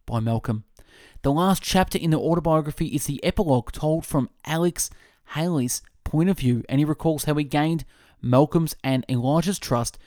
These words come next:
that eventually led to the writing of the autobiography. He also describes the death threats Malcolm received in his last days and ended with his assassination. The autobiography ends with the Sheikh's words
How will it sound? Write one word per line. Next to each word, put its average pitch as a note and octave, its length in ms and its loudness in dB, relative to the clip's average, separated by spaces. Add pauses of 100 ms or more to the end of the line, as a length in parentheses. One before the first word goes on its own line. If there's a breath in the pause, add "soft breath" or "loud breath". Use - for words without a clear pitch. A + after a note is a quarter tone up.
(200 soft breath)
that F3 120 0
eventually G3+ 360 2
led E3 160 4
to D#3+ 60 -4
the D#3 100 0
writing C#3 320 4
of B2+ 140 -6
the B2+ 120 0
autobiography. A#2+ 760 -2 (340 loud breath)
He C#3+ 120 -6
also D#3+ 300 2
describes D#3+ 600 -2
the C3 80 -2
death F3 240 2
threats B2+ 340 -2
Malcolm C3+ 280 0
received C3 460 0 (320 soft breath)
in F3+ 80 -2
his F#3 200 0
last C#3+ 360 0
days A#2+ 340 0
and A#2+ 280 -6
ended D#3 400 0 (480)
with B2+ 160 2
his A#2 160 -2
assassination. A#2 840 -2 (520 soft breath)
The C#3 180 2
autobiography E3 720 0
ends C3 380 -2 (300)
with B2 180 2
the B2 60 -2
Sheikh's - 440 -2
words A#2+ 380 0